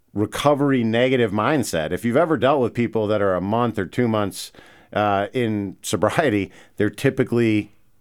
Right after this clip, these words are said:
angry, depressed, anxious, and you put a bunch of angry, depressed, <laughs> anxious people around each other, it's not gonna be positive.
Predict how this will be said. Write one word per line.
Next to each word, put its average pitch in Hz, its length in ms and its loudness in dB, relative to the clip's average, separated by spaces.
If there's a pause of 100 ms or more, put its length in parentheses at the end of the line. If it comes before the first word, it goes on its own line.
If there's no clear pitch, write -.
(320)
angry, 117 800 0 (560)
depressed, - 960 -2 (500)
anxious, 107 840 -2 (400)
and 135 140 2
you 123 100 2
put 196 240 0
a 160 40 -2
bunch 151 220 0
of 135 80 0
angry, 131 800 0 (360)
depressed, 127 720 -2
<laughs> - 40 -20
anxious 123 500 -2
people 135 440 2
around 101 380 2
each 101 160 -4
other, 107 360 0 (1080)
it's - 260 -4
not 95 540 -2 (200)
gonna 92 200 -2
be 85 200 -4
positive. 80 1040 -4